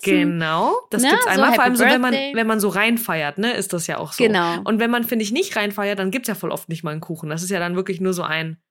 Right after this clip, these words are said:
Speaker 2: man lädt ein, um halt einmal alle gesehen zu haben, aber, und dann sagen alle, "Alles Gute nachträglich." <laughs> Und dann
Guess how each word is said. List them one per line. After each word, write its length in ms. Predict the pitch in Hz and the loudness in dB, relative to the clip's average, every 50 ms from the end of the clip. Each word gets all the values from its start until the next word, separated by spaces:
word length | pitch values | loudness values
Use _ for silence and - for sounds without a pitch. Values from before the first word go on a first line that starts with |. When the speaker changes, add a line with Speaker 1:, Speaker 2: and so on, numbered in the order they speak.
| _ _ | _ _
Speaker 2:
man 140 | - 180 185 | -6 -2 -2
lädt 200 | 190 185 165 170 - | 0 0 -2 -2 -2
ein, 340 | 185 220 254 277 294 302 | -2 0 0 -2 -4 -6
um 280 | 294 - 202 202 196 175 | -8 -6 -4 -4 -4 -4
halt 160 | 180 170 165 | -4 -6 -6
einmal 240 | - 175 175 170 - | -6 -6 -4 -4 -6
alle 200 | - 165 165 170 | -6 -6 -6 -6
gesehen 360 | 165 165 170 202 254 302 302 - | -6 -6 -4 -4 -4 -4 -6 -4
zu 80 | - 262 | -4 -2
haben, 160 | 233 220 220 | -2 -2 -2
aber, 220 | - 208 190 202 | -2 -2 -2 -2
und 280 | 196 196 - - - 208 | -4 -6 -8 -8 -4 -2
dann 100 | 220 220 | 0 0
sagen 220 | 208 202 196 190 | 0 0 -2 0
alle, 380 | - - 202 208 208 202 196 - _ | 0 0 2 2 0 -2 -4 -6 _
"Alles 280 | - 208 208 208 185 170 | -2 0 0 0 0 0
Gute 140 | 208 196 185 | 0 0 2
nachträglich." 680 | 185 220 320 339 - - 349 330 - 349 339 320 - - - - | 2 0 0 -2 -2 -4 -4 -2 -2 -2 -2 -2 -4 -6 -10 -10
<laughs> 80 | - - | -4 0
Und 200 | 370 330 285 262 | 0 0 2 2
dann 220 | 262 269 285 285 | 0 0 0 -2